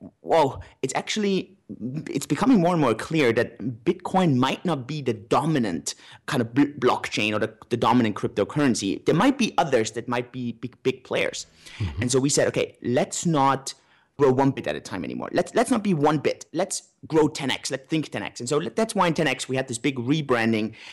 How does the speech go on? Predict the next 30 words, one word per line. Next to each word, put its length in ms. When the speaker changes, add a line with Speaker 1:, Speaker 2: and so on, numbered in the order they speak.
Speaker 1:
And 100
then 220
we 100
started 360
asking 300
ourselves 520
these 200
questions. 360
How 220
can 260
we 240
connect 540
all 160
these 180
other 180
assets 640
into 340
our 200
system 560
without 380
having 240
to 100
develop 840
a 120
new 300
tech 260
system 480
or 220
without 380
taking 260